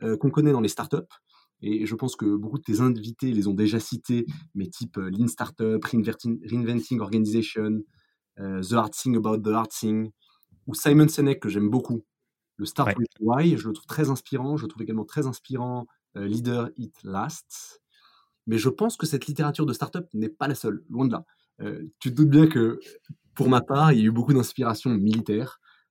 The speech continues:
Speaker 1: Euh,
Speaker 2: <laughs>
Speaker 1: et il y a un bouquin que je pourrais recommander,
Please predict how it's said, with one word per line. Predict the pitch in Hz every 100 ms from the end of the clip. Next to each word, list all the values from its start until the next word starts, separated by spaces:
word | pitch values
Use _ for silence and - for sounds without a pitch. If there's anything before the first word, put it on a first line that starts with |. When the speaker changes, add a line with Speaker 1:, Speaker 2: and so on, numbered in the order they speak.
| -
Speaker 1:
Euh, | 131
Speaker 2:
<laughs> | 135 98 92 82 _ _ _ -
Speaker 1:
et | 110 101 101 107 - -
il | 101
y |
a | 98 -
un | 131
bouquin | 131 117 127
que | 123
je |
pourrais | - 104 98
recommander, | 101 104 101 110 127